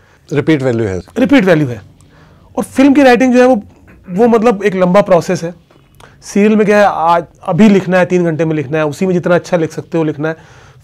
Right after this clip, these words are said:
Speaker 2: फिल्म में आपके पास वक्त है, चार महीने, छः महीने, एक साल लगेगा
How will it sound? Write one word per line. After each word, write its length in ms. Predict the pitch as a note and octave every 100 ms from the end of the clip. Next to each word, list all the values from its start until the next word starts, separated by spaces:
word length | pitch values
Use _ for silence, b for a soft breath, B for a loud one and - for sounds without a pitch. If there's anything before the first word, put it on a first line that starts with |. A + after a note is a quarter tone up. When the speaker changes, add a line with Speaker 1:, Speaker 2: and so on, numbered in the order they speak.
| -
Speaker 2:
फिल्म 200 | B3 A#3+
में 100 | B3
आपके 180 | A#3 A#3+
पास 140 | A3+
वक्त 280 | E3+ F#3+ -
है, 340 | F#3+ F#3+ F#3
चार 240 | F#3 F3 E3+
महीने, 240 | E3+ E3+
छः 220 | D#3+ E3
महीने, 240 | D#3+ D#3+ D#3+
एक 80 | D3+
साल 180 | E3
लगेगा 460 | D3+ C#3+ D3 C#3+ C#3